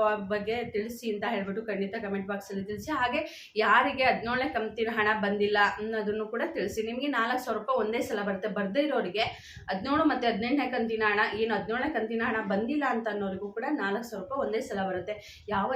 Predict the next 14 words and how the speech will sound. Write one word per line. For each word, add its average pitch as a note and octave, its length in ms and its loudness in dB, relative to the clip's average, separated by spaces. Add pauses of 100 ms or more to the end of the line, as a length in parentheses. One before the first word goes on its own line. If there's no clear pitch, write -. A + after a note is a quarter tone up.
ಜಿಲ್ಲೆಗಳಲ್ಲಿ B3+ 580 4
ಬಂದಿಲ್ಲ A3+ 340 0
ಅಂತನೂ A3 260 -4
ಕೂಡ A3 180 -2
ಹೇಳಿ, A3+ 280 -4
ನಾನು A#3 200 -4
ಖಂಡಿತ F#3+ 300 -2
ಚೆಕ್ A3+ 260 -6
ಮಾಡಿ G#3 180 0
ನಿಮ್ಗೆ G#3+ 340 -2
ತಿಳಿಸ್ತೀನಿ G#3 460 -2
ಯಾವ G#3 220 0
ಜಿಲ್ಲೆಗಳಲ್ಲಿ G#3 600 0
ಬಂದಿಲ್ಲ, G3 320 -2